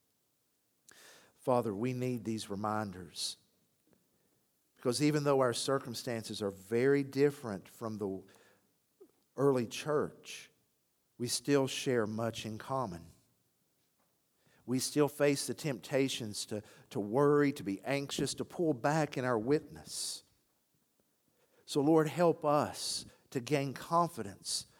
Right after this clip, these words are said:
first of all, through your Spirit, who is before the throne supplying everything that we need. And, Lord, help us to remember who Jesus is, the faithful witness, the firstborn of the dead, and the ruler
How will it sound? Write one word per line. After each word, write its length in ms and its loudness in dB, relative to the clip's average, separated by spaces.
first 280 4
of 100 0
all, 120 8
through 240 2
your 200 2
Spirit, 520 6
who 120 0
is 100 -4
before 380 4
the 120 2
throne 440 0
supplying 680 0
everything 500 -2
that 100 -4
we 120 -4
need. 440 -6
And, 100 -6
Lord, 160 4
help 280 0
us 160 -2
to 120 -12
remember 440 -4
who 180 -4
Jesus 560 -8
is, 480 -10
the 80 -14
faithful 460 -2
witness, 460 -4
the 100 -14
firstborn 600 -8
of 120 -8
the 80 -6
dead, 440 -4
and 140 -8
the 80 -8
ruler 840 -4